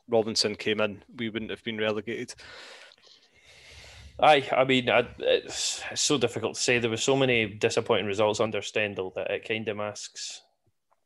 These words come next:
Speaker 2: the good results. The good results, sorry, mask
Speaker 1: Mm.
Speaker 2: the bad results.
Speaker 1: Aye.
Speaker 2: Like that, that game against St Mirren, the, the last game before with fans in, was absolutely shocking.
Speaker 1: Mm-hmm. It was.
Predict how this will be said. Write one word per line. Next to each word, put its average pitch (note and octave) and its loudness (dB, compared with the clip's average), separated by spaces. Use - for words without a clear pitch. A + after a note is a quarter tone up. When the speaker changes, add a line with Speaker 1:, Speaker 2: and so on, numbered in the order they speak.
Speaker 2:
the A2 -4
good A#2 -4
results. B2 -4
The A2+ 2
good A2+ 0
results, G#2+ -2
sorry, G#2+ 0
mask G2+ -6
Speaker 1:
Mm. - -18
Speaker 2:
the G#2 -8
bad G2+ -2
results. G2 -10
Speaker 1:
Aye. A2 0
Speaker 2:
Like G#2 0
that, A#2+ 4
that B2 2
game B2 0
against G#2+ -4
St G2+ -4
Mirren, G#2+ -6
the, G2+ -6
the G#2+ -8
last G#2 -6
game G2+ -8
before G2+ -10
with G2+ -8
fans G#2 -8
in, G2 -10
was G2 -14
absolutely G#2+ -6
shocking. G2 -12
Speaker 1:
Mm-hmm. F#2+ -12
It A2+ -4
was. G#2+ 4